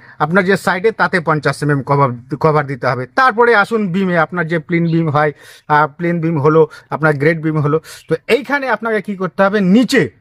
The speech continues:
নিচে আপনাকে, আহ, পঁচিশ এমএম কভার দিতে হবে, সাইডে আপনাকে,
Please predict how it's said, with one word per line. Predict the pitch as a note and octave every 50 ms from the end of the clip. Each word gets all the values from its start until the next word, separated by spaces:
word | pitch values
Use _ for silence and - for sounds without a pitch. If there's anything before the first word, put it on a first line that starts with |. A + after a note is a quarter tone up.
| _ _ _ _ _ _ _ _ _ - - _ -
নিচে | D3+ D#3+ F#3+ A3 F3 A#3+ B3 A#3
আপনাকে, | G#3+ - - G3 F#3 D#3+ A#3+ B3+ C4 B3+ _ - - _ _ -
আহ, | C#3+ D3+ D#3 D#3+ D3+ F3 D#3 -
পঁচিশ | F#3 F#3 - A#3+ A3 E3+
এমএম | A3 A3+ A3 G#3
কভার | - G3+ F#3 G3+ G3+ F3+
দিতে | G3 G3 - G3
হবে, | F#3 F#3 F#3 F#3+
সাইডে | F3 - - D#3+ D#3 D#3 D#3 F3+
আপনাকে, | F3 E3 - F#3+ F3+ E3+ D#3+ F3+